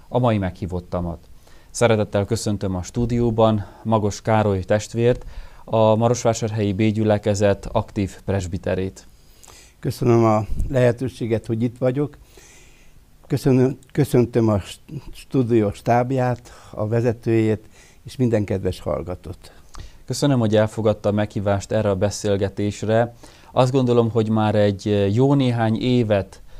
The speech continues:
Speaker 1: ö, összegyűjtött Karcsi testvér. Van, amiből elmondjon, megosszon tapasztalatokat. Hány évet, ö, töltött be az idén, vagy fog betölteni? Hány évre tudunk visszatekinteni?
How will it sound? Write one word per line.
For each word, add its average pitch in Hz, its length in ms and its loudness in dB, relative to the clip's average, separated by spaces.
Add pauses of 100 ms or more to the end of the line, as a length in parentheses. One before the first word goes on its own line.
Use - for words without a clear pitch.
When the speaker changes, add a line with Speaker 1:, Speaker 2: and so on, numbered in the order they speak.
(380)
Speaker 1:
ö, 101 340 -2
összegyűjtött 117 880 -2
Karcsi 113 360 0
testvér. 117 560 2
Van, 127 220 6
amiből 104 600 4
elmondjon, 110 800 2
megosszon 107 640 0
tapasztalatokat. 107 1000 0 (460)
Hány 123 300 4
évet, 107 460 2
ö, 104 140 2
töltött 107 480 2
be 104 140 4
az 104 140 2
idén, 107 280 0
vagy 95 140 0
fog 101 200 -4
betölteni? 104 840 0
Hány 117 300 0
évre 104 240 0
tudunk 104 360 -2
visszatekinteni? 98 1080 -4